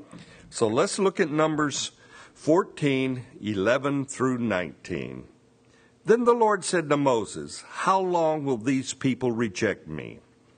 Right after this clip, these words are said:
And how long will they not believe me with all the signs which I have performed among them?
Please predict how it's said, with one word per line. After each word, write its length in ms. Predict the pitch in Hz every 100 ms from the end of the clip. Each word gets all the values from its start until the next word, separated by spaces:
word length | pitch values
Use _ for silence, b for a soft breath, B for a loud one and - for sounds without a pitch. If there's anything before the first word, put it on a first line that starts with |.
| B B
And 160 | 135 135
how 200 | 185 196
long 360 | 190 185 175
will 140 | 127 120
they 160 | 117
not 320 | 117 135 135 120
believe 420 | 127 151 160 104
me 300 | 92 90 113 B B
with 160 | - -
all 260 | 165 190 180
the 140 | 175
signs 680 | - - 175 123 113 113 -
which 200 | 123 -
I 160 | 117
have 220 | 113 120 -
performed 540 | 110 - 127 127 123
among 420 | 117 123 113 101
them? 400 | 80 71 65 69